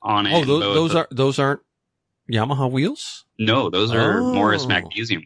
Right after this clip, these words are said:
Speaker 1: wheels.
Speaker 2: Ah, very
Speaker 1: Yeah.
Speaker 2: cool.
Speaker 1: Yeah, and it's got the R D four hundred brakes. Um, and,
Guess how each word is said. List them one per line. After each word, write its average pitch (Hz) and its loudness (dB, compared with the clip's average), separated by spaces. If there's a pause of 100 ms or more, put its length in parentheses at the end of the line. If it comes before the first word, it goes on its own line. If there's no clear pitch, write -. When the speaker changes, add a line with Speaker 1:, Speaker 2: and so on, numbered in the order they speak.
Speaker 1:
wheels. - -10
Speaker 2:
Ah, 123 0
very 101 0
Speaker 1:
Yeah. 92 2
Speaker 2:
cool. 85 -6 (260)
Speaker 1:
Yeah, 87 0 (180)
and 95 2
it's 95 -2
got 98 0
the 87 -2
R 92 2
D 95 2
four 92 -2
hundred 92 0
brakes. 78 -2 (440)
Um, 76 0 (800)
and, 107 2